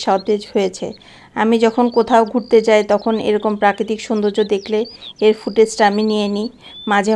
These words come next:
মাঝে আমিও দেখি, আপনাদের সাথেও শেয়ার করি। আশা করি আপনাদেরও ভালো লাগছে আমার মতো। আমার কাছে এরকম সুন্দর পরিবেশ দেখতে খুবই ভালো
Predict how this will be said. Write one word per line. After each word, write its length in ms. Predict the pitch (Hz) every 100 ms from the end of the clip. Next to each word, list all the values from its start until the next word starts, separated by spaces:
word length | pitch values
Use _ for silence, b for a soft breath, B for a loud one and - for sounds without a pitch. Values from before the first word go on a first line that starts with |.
| 214
মাঝে 180 | 214 214 196
আমিও 240 | 208 220 208
দেখি, 280 | 196 196 214 208 - 208
আপনাদের 320 | - 196 214
সাথেও 240 | 247 190 202 -
শেয়ার 220 | 185 185 185
করি। 180 | 185 196 b b b b
আশা 240 | 214 - 233
করি 140 | 233 226 202
আপনাদেরও 420 | 202 202 202 226 220
ভালো 140 | 214 202
লাগছে 280 | 196 196 - 190
আমার 160 | 185 190 185
মতো। 200 | 180 185 226 _ B B B -
আমার 180 | 214 214
কাছে 180 | 226 220 233
এরকম 240 | 214 202 202 208
সুন্দর 260 | - 220 220 220
পরিবেশ 300 | 208 196 196 214
দেখতে 200 | - 220
খুবই 300 | 208 226 220 214
ভালো 180 | 202